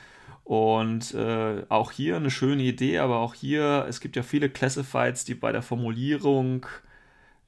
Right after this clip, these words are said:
schwierig sind. Äh, zum Beispiel End of Game ist dann End of Round oder so. Und, ähm, ja, also es ist nicht ganz unkompliziert. Äh, ich glaub, das haben sie nicht wirklich hundertprozentig durchdacht.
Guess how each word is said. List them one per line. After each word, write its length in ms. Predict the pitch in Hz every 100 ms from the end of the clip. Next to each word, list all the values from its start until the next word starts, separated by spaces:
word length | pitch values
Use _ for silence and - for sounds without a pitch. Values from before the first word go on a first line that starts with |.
| -
schwierig 560 | - 120 151 147 139
sind. 540 | - 131 127 127 127 -
Äh, 180 | 113 113
zum 140 | 117
Beispiel 400 | 110 110 113 113
End 180 | 85 113
of 220 | 113 -
Game 440 | 117 117 127 127
ist 160 | 101 -
dann 120 | 107
End 160 | 101 104
of 180 | 107 -
Round 400 | 107 123 143 143
oder 240 | 127 127
so. 360 | 117 117 120 120
Und, 540 | - 104 101 104 104 87
ähm, 540 | 92 95 98 101 -
ja, 260 | 76 78 80
also 160 | 101 110
es 80 | 131
ist 80 |
nicht 140 | 156 151
ganz 200 | 135 135
unkompliziert. 720 | 139 - 127 123 123 123 -
Äh, 280 | 98 107 107
ich 100 | 123
glaub, 140 | 117 120
das 120 | 127
haben 120 | 131
sie 80 | 131
nicht 120 | 123
wirklich 480 | 117 131 123 - -
hundertprozentig 720 | - 135 120 110 104 104 104
durchdacht. 540 | 101 101 98 85 -